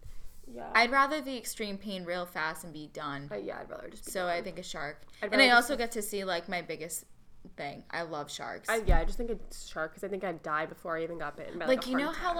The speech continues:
Speaker 2: like, Steve Irwin went out with, like, a, a stingray?
Speaker 1: Yeah.
Speaker 2: Like, I feel like need to go out in a badass way.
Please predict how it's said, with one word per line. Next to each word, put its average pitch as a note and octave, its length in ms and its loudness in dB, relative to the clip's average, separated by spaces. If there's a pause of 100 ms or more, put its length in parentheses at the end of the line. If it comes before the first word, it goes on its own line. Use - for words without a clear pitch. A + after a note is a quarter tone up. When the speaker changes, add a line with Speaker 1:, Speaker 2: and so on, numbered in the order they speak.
Speaker 2:
like, C#4+ 80 -8
Steve A3+ 280 -6
Irwin F#3+ 260 -2
went G3 160 -6
out F3+ 160 -6
with, - 140 -10
like, F3+ 200 -8
a, E3 240 -6 (580)
a - 60 -6
stingray? F#3+ 600 -4 (100)
Speaker 1:
Yeah. F3 260 -4
Speaker 2:
Like, A3 100 0
I G#3 140 4
feel A#3 160 0
like A#3 140 -2
need G3+ 260 -4
to - 80 -6
go F3 160 -6
out E3 200 -4
in F3 120 -10
a D#3+ 40 -12
badass D#3 520 -6
way. D#3+ 280 -6